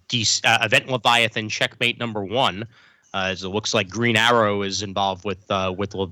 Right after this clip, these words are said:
with, uh, Checkmate and, uh, as they take on Leviathan, and of course, written by Bendis, art and cover by Mo-, by Alex Maleev.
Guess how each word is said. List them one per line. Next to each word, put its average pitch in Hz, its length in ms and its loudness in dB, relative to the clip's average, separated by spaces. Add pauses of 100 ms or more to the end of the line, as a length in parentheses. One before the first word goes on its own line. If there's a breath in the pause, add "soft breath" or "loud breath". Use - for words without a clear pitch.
(120)
with, 104 280 0
uh, 95 400 4
Checkmate 98 600 0
and, 95 320 -4
uh, 95 160 0
as 98 140 0
they 95 80 -2
take 107 240 0
on 92 200 -2
Leviathan, 92 640 -2 (460 loud breath)
and 98 100 2
of 92 140 -6
course, 123 540 4 (340 soft breath)
written 139 280 2
by 139 140 6
Bendis, 113 580 0 (360)
art 123 180 2
and 117 140 -8
cover 113 240 0
by 101 180 2
Mo-, 101 220 -6 (100)
by 98 160 2
Alex 101 280 -2
Maleev. 85 440 -14